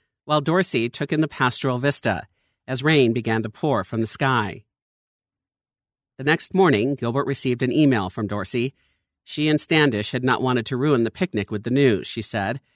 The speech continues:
but they had decided to divorce. Even so, she assured Gilbert that as long as she was alive, she would be Richland's owner,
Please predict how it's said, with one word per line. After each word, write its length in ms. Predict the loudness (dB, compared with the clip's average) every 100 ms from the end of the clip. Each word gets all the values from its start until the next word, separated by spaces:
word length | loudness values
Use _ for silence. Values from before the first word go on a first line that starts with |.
| _ _ -14
but 140 | -4
they 100 | 0
had 140 | 2
decided 440 | 0 2 2 2 0
to 100 | -2
divorce. 640 | -2 0 0 0 -4 -10 -12 _ _ _ _ _ _ _ _ _ _ _ _ _ _ _
Even 260 | -4 -2 -2
so, 420 | -2 0 2 0
she 260 | -4 0 2
assured 400 | 2 0 -2 0
Gilbert 480 | -2 -2 -2 -4 -2
that 120 | -2
as 120 | 0
long 200 | 0 2
as 80 | 0
she 120 | -2
was 140 | -2
alive, 600 | -2 0 2 2 -2 -8 _
she 200 | -10 -2
would 120 | 0 2
be 140 | 0
Richland's 480 | 0 -2 0 0 0
owner, 420 | 2 2 2 -2